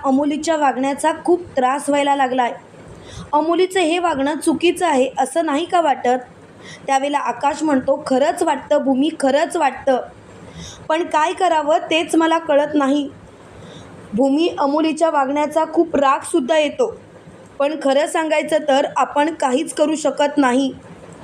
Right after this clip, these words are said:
तेव्हा लगेच भूमी बोलते, "असं का बोलतोयस तू आकाश? अरे आपण किती आणि काय काय करू शकतो. आपण ठरवलं तर आपण सगळंच करू शकतो." तेव्हा मात्र आकाश खूपच चिडलेला असतो आणि तो मोठ्याने बोलतो, "पुरे भूमी,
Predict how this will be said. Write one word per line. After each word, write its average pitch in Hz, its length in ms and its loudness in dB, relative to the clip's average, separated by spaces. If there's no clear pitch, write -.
तेव्हा 349 220 2
लगेच 370 400 0
भूमी 311 300 2
बोलते, 330 320 0
"असं 339 300 0
का 320 300 0
बोलतोयस 339 500 0
तू 320 60 2
आकाश? 254 540 -2
अरे 320 160 2
आपण 339 380 0
किती 339 320 2
आणि 370 180 2
काय 320 240 -2
काय 339 220 0
करू 339 280 2
शकतो. 302 600 0
आपण 302 340 0
ठरवलं 302 600 2
तर 320 100 2
आपण 302 320 0
सगळंच 311 520 0
करू 330 220 2
शकतो." 277 540 0
तेव्हा 269 200 0
मात्र 294 280 0
आकाश 269 680 0
खूपच 302 360 0
चिडलेला 285 440 2
असतो 311 240 0
आणि 269 180 0
तो 320 180 0
मोठ्याने 285 480 0
बोलतो, 285 420 0
"पुरे 302 420 0
भूमी, 302 460 2